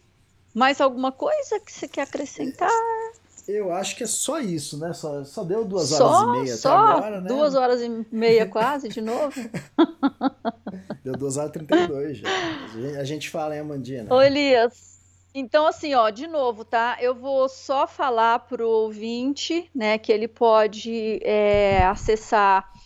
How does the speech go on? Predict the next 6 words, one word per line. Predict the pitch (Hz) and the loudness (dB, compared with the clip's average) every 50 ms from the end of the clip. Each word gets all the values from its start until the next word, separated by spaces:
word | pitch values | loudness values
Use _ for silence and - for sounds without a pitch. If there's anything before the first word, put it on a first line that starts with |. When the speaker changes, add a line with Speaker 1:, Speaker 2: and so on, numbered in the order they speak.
| - - - _ _ - 202 208 - | -20 -20 -20 _ _ -20 -18 -10 -6
Speaker 1:
os | 220 226 226 226 220 214 220 214 208 208 208 202 208 202 - - | -4 -2 -2 0 0 0 0 0 2 2 2 0 0 -2 -4 -2
podcasts | - 233 220 214 185 214 220 - - 233 202 190 190 214 - - - - 226 226 226 214 220 | 2 2 4 2 2 -2 -6 -2 0 2 2 2 2 0 -4 -6 -12 -10 -8 -8 -8 -6 -6
número | 226 233 233 226 220 208 196 190 185 185 180 | -4 -2 0 0 0 0 0 0 0 0 0
dois | 180 208 233 233 254 277 277 - | 4 4 6 6 6 4 4 4
nove | 254 240 240 226 233 233 | 4 4 4 4 2 -4
meia | 220 208 196 196 190 190 196 214 233 247 269 - | -6 -4 -2 0 0 2 2 2 2 2 0 0